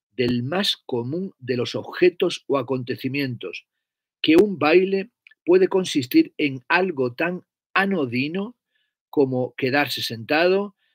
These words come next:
que cualquier cosa que oímos puede ser música", recordemos el famoso cuatro treinta y tres de Cage, el silencio incluido, o,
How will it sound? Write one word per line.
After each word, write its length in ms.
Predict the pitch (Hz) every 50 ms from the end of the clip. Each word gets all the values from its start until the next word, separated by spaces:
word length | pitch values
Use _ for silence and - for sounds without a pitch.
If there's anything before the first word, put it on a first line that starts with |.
| _ _ -
que 160 | - 135 120
cualquier 600 | 127 139 135 131 127 123 - - 123 120 - -
cosa 360 | - 175 165 - - 151 131
que 160 | - - 131
oímos 460 | 120 123 143 156 160 151 131 117 -
puede 320 | - - 131 127 123 123 117
ser 240 | - - 107 104 110
música", 480 | 113 139 160 156 - 185 - - 139
recordemos 680 | 117 113 101 95 104 101 101 101 110 110 110 110 104 -
el 180 | 104 101 101 -
famoso 500 | - 95 101 110 117 120 120 - 107 98
cuatro 540 | - 120 123 123 117 - 101 107 104 - _ _ _ _ _
treinta 260 | - 104 110 110 - 110
y 80 | 107
tres 320 | 104 123 123 120 107 - -
de 120 | 107 101
Cage, 380 | - 156 165 180 190 - - - _ _ _ _ _ _
el 160 | - 190 196 -
silencio 600 | - - 143 127 120 113 113 110 - - - -
incluido, 540 | 185 180 160 131 147 139 123 110 104 - - _
o, 360 | - 196 185 165 143 - -